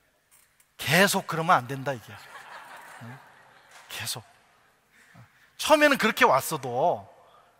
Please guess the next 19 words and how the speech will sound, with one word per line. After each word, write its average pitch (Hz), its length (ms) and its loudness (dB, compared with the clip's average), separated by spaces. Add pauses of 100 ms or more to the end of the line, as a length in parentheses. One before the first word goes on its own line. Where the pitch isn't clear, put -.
(220)
일 151 160 -4
년 151 200 -2
지나고 135 440 -4
이 185 160 -6
년 202 180 -4
지나면 180 580 -4 (500)
바뀌어야, - 380 -2
동기가 320 480 2
바뀌어야 - 340 -2
됩니다. 170 400 -14 (1500)
하나님을 277 640 12 (240)
알아가야 294 520 12
되고, 247 340 2 (1400)
진정한 320 580 12
하나님에 311 520 12
대한 294 320 10
인식이 302 360 2
있어야 262 300 4
되고, 147 300 -4